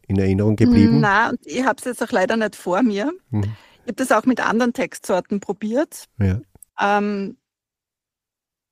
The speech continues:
Speaker 2: man muss es halt, also ich glaub, das ist das vier nuller oder vier O oder wie das heißt, das wird immer besser.
Speaker 1: Hm.
Speaker 2: Und das analysiert dann wirklich versteckte metrische Formen und, ähm,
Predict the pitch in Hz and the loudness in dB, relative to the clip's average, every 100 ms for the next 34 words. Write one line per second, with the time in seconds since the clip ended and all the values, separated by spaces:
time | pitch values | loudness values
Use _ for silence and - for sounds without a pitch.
0 | _ _ _ - - - - 247 240 - | _ _ _ -20 -20 -20 -4 0 2 0
1 | 294 233 - 202 247 226 180 208 - - | -4 -2 -2 -2 -4 -6 -6 -8 -8 -16
2 | 202 214 202 - 208 226 214 214 254 262 | -12 -10 -12 -12 -4 -2 0 -2 -4 -4
3 | 269 - - - - 220 - 185 233 226 | -4 -6 -10 -12 -6 -4 0 2 4 2
4 | 220 226 233 185 - 208 202 196 214 202 | 0 -2 0 0 0 -2 -2 0 0 0
5 | - 165 - 269 381 _ 98 95 104 - | -2 -6 -2 0 0 _ 0 0 -2 -12
6 | - - - - _ _ _ - - 240 | -20 -20 -20 -20 _ _ _ -20 -2 2
7 | 269 247 233 240 240 - 262 277 262 233 | 4 4 2 2 0 -2 -2 0 0 0
8 | 254 277 - 226 220 - 202 226 - - | -2 -6 -6 -6 -6 -6 -4 -4 -8 -6
9 | 233 233 226 214 208 233 - 220 - 220 | -2 -2 -2 -4 -4 -6 -6 -6 -4 -6
10 | - 190 202 208 202 202 208 - - 185 | -4 -2 0 -2 -6 -8 -10 -12 -10 -6
11 | 185 180 - - - 50 185 | -6 -8 -10 -16 -14 -14 -16